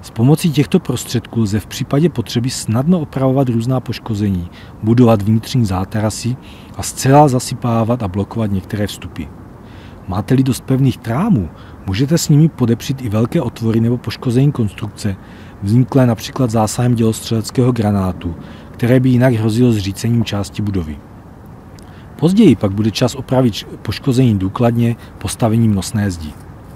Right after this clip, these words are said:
Také svařování některých poškozených úponů, panelů a ocelových kos-, konstrukcí,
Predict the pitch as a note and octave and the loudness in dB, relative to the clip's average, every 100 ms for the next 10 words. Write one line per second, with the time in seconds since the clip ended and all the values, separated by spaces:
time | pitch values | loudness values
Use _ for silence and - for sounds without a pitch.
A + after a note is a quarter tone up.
0 | - - - - - - - - G2 - | -20 -20 -20 -20 -20 -20 -20 -10 -4 0
1 | C3+ - G#2 D3 F3+ C3 G2 F#2+ - A#2+ | 0 2 0 2 2 2 0 -2 0 0
2 | - A2+ - B2 C3+ C3+ - A2 - C#3+ | 0 -8 -4 0 2 2 -2 -8 0 2
3 | B2+ F#2+ - - - A#2 D#3+ F3+ A#2 F#2+ | 2 0 -4 -18 -10 0 4 6 4 2
4 | F#2+ - B2+ A#2 - A#2 - - - - | -6 -2 0 0 -2 -8 -10 -16 -12 -2
5 | C#3+ - G#3 F3 - G2 | -2 0 -2 -2 -4 -6